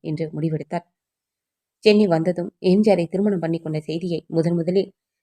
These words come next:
ஜானகி காதிலே போட்டார். அந்த அம்மையாரால் எம் ஜி ஆரை கேட்க முடியாது. ஆகவே நேரே ஜெயலலிதாவிற்கு ஃபோன் பண்ணி, "நீ எப்படி அவரை கல்யாணம் செய்யலாம்?" என்று கேட்டார். அதற்கு ஜெயலலிதா, "நீ என்ன உலக மகா உத்தமியா?" நீயும் வே-,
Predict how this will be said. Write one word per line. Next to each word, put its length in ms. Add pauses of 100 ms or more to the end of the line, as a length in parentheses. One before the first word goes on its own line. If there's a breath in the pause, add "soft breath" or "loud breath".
ஜானகி 440
காதிலே 400
போட்டார். 340 (500)
அந்த 200
அம்மையாரால் 500 (220)
எம் 180
ஜி 100
ஆரை 160
கேட்க 300
முடியாது. 400 (540)
ஆகவே 340
நேரே 280
ஜெயலலிதாவிற்கு 800
ஃபோன் 240
பண்ணி, 240 (460)
"நீ 140
எப்படி 300
அவரை 260
கல்யாணம் 440
செய்யலாம்?" 320
என்று 200
கேட்டார். 360 (540)
அதற்கு 320
ஜெயலலிதா, 580 (540)
"நீ 140
என்ன 240
உலக 260
மகா 260
உத்தமியா?" 460 (360)
நீயும் 320
வே-, 220